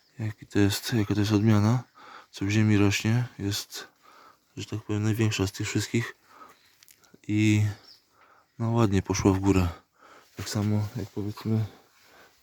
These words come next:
ta. Też bardzo fajnie się zapowiada, że będzie dość duża. I tak samo ta,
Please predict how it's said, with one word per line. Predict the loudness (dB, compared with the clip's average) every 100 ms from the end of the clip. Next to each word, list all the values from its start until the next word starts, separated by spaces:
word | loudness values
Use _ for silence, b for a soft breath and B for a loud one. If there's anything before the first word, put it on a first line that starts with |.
| _
ta. | -6 -6 -6 b b b b _ _ _ _ _ _ _ _ _ _ _ _ _ _ _ _ _ _ _ _ _ _ _ _ _ _ _ _ _ _ _ _ _ _ _ _ _ _ _ _ _ _
Też | -10 -4
bardzo | -4 -4 -8
fajnie | -4 -2 0 -2 -4
się | -6
zapowiada, | -6 -6 -2 -2 0 -4 -6 _ B B B B _ -4
że | 0
będzie | 2 2 4 2 2 -6 B B B B _
dość | -4 -2
duża. | 0 0 2 2 2 0
I |
tak | -4 -4
samo | -2 0 0
ta, | 0 0